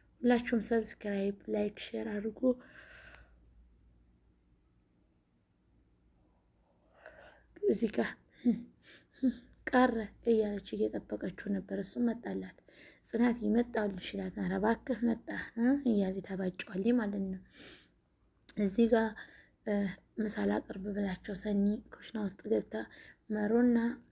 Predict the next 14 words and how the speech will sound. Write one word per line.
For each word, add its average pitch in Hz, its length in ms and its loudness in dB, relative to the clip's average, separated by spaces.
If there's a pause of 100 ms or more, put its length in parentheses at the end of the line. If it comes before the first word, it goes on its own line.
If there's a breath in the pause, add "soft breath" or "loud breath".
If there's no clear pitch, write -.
ኪያ 226 300 6
ቁጭ 208 260 -8
ብለዋል 202 440 -4
ማለት 202 380 -4
ነው። 202 180 -6 (680 loud breath)
እዚህ 262 360 8
ጋር 226 180 2
እንግዲህ፣ 220 380 -4 (320)
እ፣ 220 120 -4 (140)
ስለተጎዱ 214 760 0 (120)
ስለ 214 180 -2 (100)
ፍቅር - 280 -18
ህይወታቸው 202 600 -4
ሲያወሩ 202 400 -4